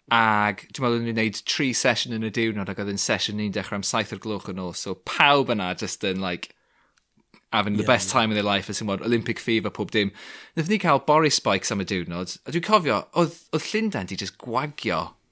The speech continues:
Speaker 1: am,
Speaker 2: Do.
Speaker 1: am pythefnos. A oedden ni'n, oedden ni'n mynd lawr Regent Street, jyst yn mynd, do-, doedd 'na ddim ceir o gwbl.
Speaker 2: Oedd,
Speaker 1: Yn,
Speaker 2: yym,
Speaker 1: jyst yn pissed yn seiclo.
Speaker 2: Achos oedd pob Lledaenwr yn meddwl bydde'r Olympics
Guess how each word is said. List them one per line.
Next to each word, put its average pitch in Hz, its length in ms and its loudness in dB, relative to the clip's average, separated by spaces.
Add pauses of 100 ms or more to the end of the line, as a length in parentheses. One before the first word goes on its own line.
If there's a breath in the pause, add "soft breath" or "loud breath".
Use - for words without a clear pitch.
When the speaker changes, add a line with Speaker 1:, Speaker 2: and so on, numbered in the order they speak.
(220)
Speaker 1:
am, 104 260 2
Speaker 2:
Do. 113 380 -2
Speaker 1:
am 113 240 0
pythefnos. 95 640 -4 (560 soft breath)
A 131 340 6 (240)
oedden 185 220 6
ni'n, 233 160 6
oedden 208 180 4
ni'n 240 140 2
mynd 143 100 0
lawr 127 240 4
Regent 170 400 -2
Street, - 320 -2
jyst 139 160 -8
yn 143 160 -12
mynd, 147 460 -2
do-, 175 100 2
doedd 190 220 -8
'na 196 100 2
ddim 214 240 0
ceir 175 400 -2
o 165 160 0
gwbl. 135 460 0 (500 loud breath)
Speaker 2:
Oedd, 147 220 -4 (100)
Speaker 1:
Yn, 135 160 4
Speaker 2:
yym, 131 240 -6
Speaker 1:
jyst 156 160 0
yn 139 80 -2
pissed - 400 -4
yn 113 80 -4
seiclo. - 400 -2 (560 loud breath)
Speaker 2:
Achos 127 400 -6
oedd 120 240 -8
pob 147 560 -8 (240)
Lledaenwr 117 720 -6
yn 113 160 -8
meddwl 107 400 -10
bydde'r 104 480 -10 (380)
Olympics 107 720 -12